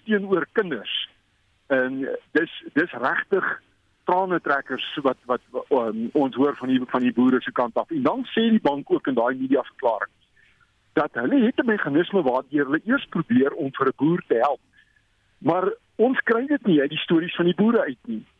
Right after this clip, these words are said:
Die, die, die boere sê, "My oes was op die lande. Ek sou volgende week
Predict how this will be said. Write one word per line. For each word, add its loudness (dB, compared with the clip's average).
Die, -2
die, 0
die 2
boere 0
sê, -2
"My 2
oes 2
was 0
op -8
die 2
lande. 0
Ek -2
sou -2
volgende 0
week 2